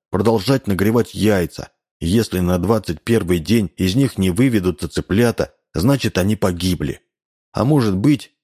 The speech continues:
они и не погибли. Об этом я узнаю только через одиннадцать дней.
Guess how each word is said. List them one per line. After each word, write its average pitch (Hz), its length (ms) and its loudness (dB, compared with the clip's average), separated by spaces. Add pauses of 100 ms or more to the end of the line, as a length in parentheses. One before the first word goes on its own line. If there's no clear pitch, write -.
они 127 220 2
и 110 40 2
не 104 120 0
погибли. 85 640 0 (420)
Об 127 160 2
этом 123 220 2
я 95 140 2
узнаю 95 380 2
только 127 380 -2
через 85 300 -2
одиннадцать 85 640 -2
дней. 76 440 -4